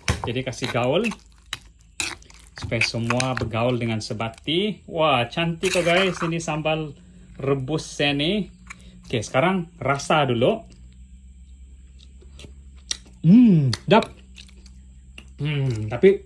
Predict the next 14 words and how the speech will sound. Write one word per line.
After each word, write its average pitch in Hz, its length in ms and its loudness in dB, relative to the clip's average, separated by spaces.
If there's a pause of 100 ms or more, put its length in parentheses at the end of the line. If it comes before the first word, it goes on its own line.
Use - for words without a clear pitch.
kurang 156 320 2
asam 147 240 2
bagi 147 240 0
saya. 151 320 0 (640)
Jadi 113 160 -6
saya 113 160 -8
akan 107 160 -6
pera 107 480 -2 (800)
lemon. 104 560 -6 (4000)
Taruh 117 320 -2
M 120 240 -6
S 107 160 -6
G 113 240 -2
sedikit. 117 480 -4